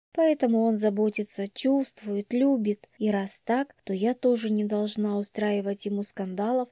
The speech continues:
Лучше приготовлю завтрак, порадую хоть так".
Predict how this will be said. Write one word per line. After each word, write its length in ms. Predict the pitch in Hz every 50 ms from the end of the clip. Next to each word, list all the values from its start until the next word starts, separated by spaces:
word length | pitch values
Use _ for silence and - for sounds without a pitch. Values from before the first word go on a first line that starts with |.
| _ -
Лучше 360 | 233 247 311 330 - - 247
приготовлю 640 | - 220 208 220 220 214 - 285 320 311 285 240 226
завтрак, 560 | 208 202 190 190 190 - 208 202 196 _ - _ _
порадую 540 | - 190 196 190 202 233 233 240 240 233 226
хоть 280 | - - 240 240 - -
так". 360 | - 185 180 180 _ _ -